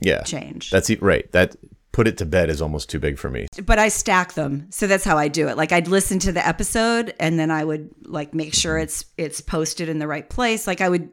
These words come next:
Speaker 2: I would, that one thing initiates a series of things. And so if I just wrote, "Put it to bed," I would know what that means. But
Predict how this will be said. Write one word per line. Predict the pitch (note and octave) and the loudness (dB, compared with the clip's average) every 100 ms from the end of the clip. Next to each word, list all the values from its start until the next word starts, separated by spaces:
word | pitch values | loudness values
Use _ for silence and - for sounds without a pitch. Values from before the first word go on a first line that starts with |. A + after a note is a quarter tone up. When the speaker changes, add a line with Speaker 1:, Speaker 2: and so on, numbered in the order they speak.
| _ - | _ -6
Speaker 2:
I | F3 E3+ | -2 -2
would, | D#3+ D#3 - _ | -4 -8 -16 _
that | F#3 F#3 - | 4 4 4
one | F3 F3 F3+ F3 | 0 2 2 -2
thing | - E3+ E3 F#3+ C4 D4 - _ | -2 -2 0 -2 -2 -4 -8 _
initiates | E3 E3+ E3+ - F3 D#3 - | 2 4 4 2 0 -4 -2
a | |
series | C#3+ E3+ E3 D#3+ D3 | -2 0 0 -2 -4
of | C#3+ | -8
things. | C#3+ C#3 C#3+ - | -10 -10 -10 -6
And | D#3 D3+ | -4 0
so | E3 | 0
if | D#3+ | 2
I | E3+ | 2
just | F#3+ F#3+ F3+ | 2 -2 0
wrote, | D#3+ D3+ | -2 0
"Put | - - | -2 -2
it | - | -6
to | D3 | -4
bed," | D3+ D#3 | -2 -2
I | D3 | -2
would | D3+ | -2
know | D3+ | -2
what | C#3 C#3 | -2 -6
that | A#2 | -6
means. | C#3+ B2 - - | -6 -6 -8 -10
But | - - | -4 -6